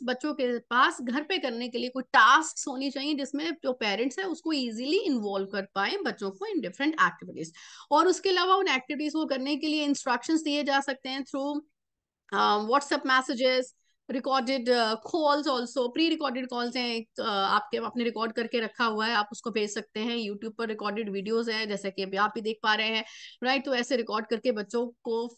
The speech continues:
उनकी जो एजुकेशन है उसको फैसिलिटेट करने के लिए स्कूल की तरफ से ऐसा इनिशिएटिव, टीचर्स की तरफ से ऐसा इनिशिएटिव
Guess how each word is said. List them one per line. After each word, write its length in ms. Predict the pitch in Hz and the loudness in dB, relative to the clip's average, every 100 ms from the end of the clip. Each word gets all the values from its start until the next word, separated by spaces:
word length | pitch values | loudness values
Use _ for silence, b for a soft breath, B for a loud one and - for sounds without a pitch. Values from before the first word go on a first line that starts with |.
| _ 233 | _ -8
उनकी 280 | 214 220 | -6 -4
जो 120 | 208 214 | -2 0
एजुकेशन 520 | 247 320 320 320 226 | 2 2 2 0 -2
है 80 | 208 | -4
उसको 200 | - 226 | -6 -6
फैसिलिटेट 640 | 240 294 302 311 269 247 | -4 0 -2 0 -2 -2
करने 340 | 208 208 196 | -8 -6 -6
के 160 | 202 196 | -4 -6
लिए 260 | 208 269 | -4 -4
स्कूल 300 | 349 - 403 | -4 0 2
की 120 | 523 427 | 2 -2
तरफ 240 | - 185 | -4 -10
से 140 | - | -8
ऐसा 260 | 180 185 294 | -8 -4 0
इनिशिएटिव, 600 | 392 240 220 226 220 247 | 0 -2 -2 -4 -2 -2
टीचर्स 320 | 254 269 294 | -2 -6 -6
की 100 | - | -8
तरफ 200 | 226 185 | -8 -10
से 120 | - | -8
ऐसा 200 | 185 185 | -10 -6
इनिशिएटिव 580 | 202 190 190 156 165 302 | -6 -6 -8 -8 -4 -6